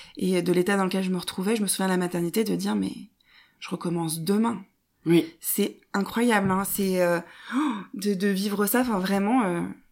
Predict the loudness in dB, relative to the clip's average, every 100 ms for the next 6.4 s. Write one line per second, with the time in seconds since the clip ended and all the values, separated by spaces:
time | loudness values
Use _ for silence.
0 | -18 -16 -6 -4 -2 0 2 2 -2 -8
1 | -12 -10 -8 -6 -4 -2 -2 -4 -4 -6
2 | -6 -8 -8 -6 -4 -4 -4 -8 -14 _
3 | -20 -20 -20 -20 _ _ _ -6 -2 0
4 | 4 6 6 4 4 4 2 2 2 4
5 | 4 2 0 -2 -2 2 2 4 2 2
6 | 0 0 -2 -4